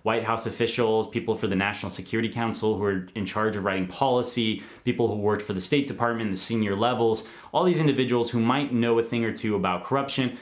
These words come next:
as well as this group called the Special Inspector General for Iraq Reconstruction, sigar. I'd spoken with those individuals as well. And the directors for the Government Accountability Office, that's the office that oversees all corruption and waste for the U S government.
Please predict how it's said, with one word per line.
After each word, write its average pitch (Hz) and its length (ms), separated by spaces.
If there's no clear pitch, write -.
as 127 160
well 170 240
as 135 100
this 139 280
group 127 340
called 120 240
the 110 140
Special 120 340
Inspector 107 380
General 101 300
for 101 280
Iraq 98 400
Reconstruction, 98 640
sigar. 127 540
I'd 101 160
spoken 104 340
with 95 100
those 113 200
individuals 101 640
as 90 100
well. 123 480
And 110 460
the 110 340
directors 110 520
for 110 340
the 104 360
Government 101 400
Accountability 92 680
Office, 131 640
that's 104 260
the - 140
office 101 340
that 101 120
oversees 101 440
all 113 260
corruption 117 380
and 110 80
waste 113 240
for 104 60
the 92 60
U 95 120
S 92 100
government. 117 420